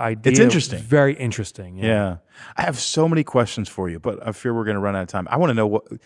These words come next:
Speaker 2: just curious what you would do to fix the government. We'll come back and talk about some,
Speaker 1: Yeah.
Speaker 2: some greater philosophical things another time. I'm gonna ask a question. It's gonna give us two different levels of answer. One, it's gonna tell people how they can hire you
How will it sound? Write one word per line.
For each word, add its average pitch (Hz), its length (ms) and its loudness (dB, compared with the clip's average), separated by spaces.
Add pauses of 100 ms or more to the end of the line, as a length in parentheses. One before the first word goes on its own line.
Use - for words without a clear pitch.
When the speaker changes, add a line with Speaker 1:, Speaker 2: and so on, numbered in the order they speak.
(140)
Speaker 2:
just - 220 -8
curious 123 340 -2
what 101 140 -2
you 110 80 -4
would 107 100 -6
do 107 80 -4
to 104 60 -6
fix - 240 -10
the 101 60 -16
government. 95 420 -4
We'll 113 140 -2
come 123 200 2
back 107 360 2
and 98 100 -8
talk 104 160 0
about 95 180 -4
some, 104 160 -8
Speaker 1:
Yeah. 110 220 0
Speaker 2:
some 98 160 -6
greater 101 240 2
philosophical 95 480 -4
things 90 240 -10
another 90 180 -6
time. 92 140 -4 (500)
I'm 127 80 0
gonna 139 120 4
ask 139 180 2
a 139 60 -4
question. 113 540 0 (340)
It's - 140 -8
gonna 123 160 0
give 110 160 0
us - 180 -6 (400)
two 156 160 2
different 120 460 0 (180)
levels 101 340 0
of 90 60 -10
answer. 87 340 -6
One, 147 220 4
it's 110 140 0
gonna 104 120 -2
tell 120 180 0
people 101 360 -2
how 95 240 -2
they 95 120 -2
can 87 340 -8 (360)
hire 90 380 -2
you 85 340 -8